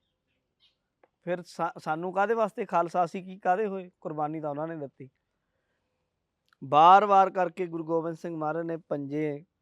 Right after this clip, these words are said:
ਤੰਬੂ ਵਿੱਚ ਲੈ ਕੇ ਗਏ ਪੰਜਾਂ ਨੂੰ, ਲਹੂ ਭਿੱਜੀ ਤਲਵਾਰ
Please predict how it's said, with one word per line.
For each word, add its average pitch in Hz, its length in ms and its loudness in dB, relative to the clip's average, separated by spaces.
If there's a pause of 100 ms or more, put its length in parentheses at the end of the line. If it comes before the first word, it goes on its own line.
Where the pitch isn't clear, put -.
(320)
ਤੰਬੂ 151 320 -4
ਵਿੱਚ 147 200 -8
ਲੈ 131 140 -4
ਕੇ 139 180 -10
ਗਏ 151 100 -4
ਪੰਜਾਂ 151 380 -6
ਨੂੰ, 165 160 -12 (1300)
ਲਹੂ 147 340 -4
ਭਿੱਜੀ 160 320 -6
ਤਲਵਾਰ 143 580 2